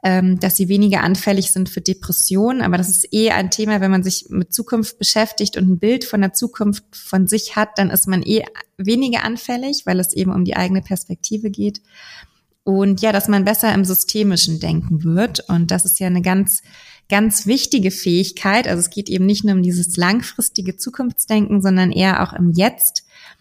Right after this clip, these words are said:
Ähm, ich glaube, das ist der erste Mythos, den man da auch vielleicht schon killen kann. Ähm, ja, dieses systemische Denken wieder zu lernen in einer Welt, die ja doch die letzten zweihundert Jahre sehr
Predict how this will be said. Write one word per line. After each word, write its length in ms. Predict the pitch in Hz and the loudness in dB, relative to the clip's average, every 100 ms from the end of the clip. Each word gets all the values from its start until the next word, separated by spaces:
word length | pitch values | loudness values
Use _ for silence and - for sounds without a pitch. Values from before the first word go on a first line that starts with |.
| _ _ - | _ _ -2
Ähm, 560 | 185 180 180 185 180 - | 2 4 4 4 4 0
ich 80 | |
glaube, 140 | 180 175 | -4 -4
das 100 | - | -2
ist 80 | 180 | 0
der 100 | - | 0
erste 300 | 185 - 185 | 0 2 4
Mythos, 480 | 190 233 - 220 | 4 2 0 0
den 160 | - 202 | 0 0
man 180 | 196 190 | 2 2
da 180 | 185 - | 2 -2
auch 100 | - | -4
vielleicht 320 | - 196 - | -4 -4 -2
schon 140 | - 190 | -4 -4
killen 320 | - 202 202 | -2 0 0
kann. 380 | 202 190 196 202 - - - - | 0 0 0 -4 -16 -20 -20 -6
Ähm, 460 | 175 175 175 180 180 | -2 2 2 4 4
ja, 80 | 185 | 2
dieses 240 | 180 175 - | 0 0 -2
systemische 560 | - - 214 214 175 | -2 0 2 2 2
Denken 380 | 170 165 165 175 | 0 0 0 0
wieder 240 | 170 165 | 2 0
zu 140 | - 170 | -2 0
lernen 360 | 165 170 190 | 0 2 0
in 100 | 190 | 0
einer 280 | 165 170 170 | 0 2 2
Welt, 320 | 170 180 185 | 2 0 0
die 60 | 180 | -2
ja 60 | 170 | 0
doch 200 | 170 - | -2 -2
die 120 | 180 | -2
letzten 360 | 175 - 180 | -2 -2 -4
zweihundert 500 | 175 - 175 175 175 | -2 -2 0 0 0
Jahre 340 | 170 165 170 170 | 2 0 2 0
sehr 440 | 170 170 165 175 | 2 2 2 0